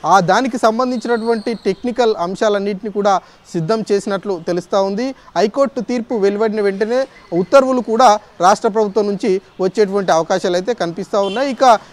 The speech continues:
ఇప్పటికే మరో వార్త కూడా కొంత చర్చ జరుగుతూ ఉంది. అమరావతికి, ఆ, ఇక్కడి నుంచి ముగ్గురు, ఆ, అధికారులు వెళ్ళినట్లు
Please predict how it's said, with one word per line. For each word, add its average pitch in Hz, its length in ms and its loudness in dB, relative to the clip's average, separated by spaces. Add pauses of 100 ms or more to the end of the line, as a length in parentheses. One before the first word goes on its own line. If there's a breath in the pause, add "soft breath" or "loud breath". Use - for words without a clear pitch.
ఇప్పటికే 285 380 2
మరో 262 280 4
వార్త 269 280 4
కూడా 262 240 2
కొంత 233 360 2 (160)
చర్చ 214 160 0
జరుగుతూ 226 420 2
ఉంది. 247 340 0 (220 loud breath)
అమరావతికి, 254 840 2 (220 soft breath)
ఆ, 185 60 6
ఇక్కడి 202 340 2
నుంచి 240 240 -2
ముగ్గురు, 220 580 -2
ఆ, 180 220 6
అధికారులు 247 520 2
వెళ్ళినట్లు 214 680 0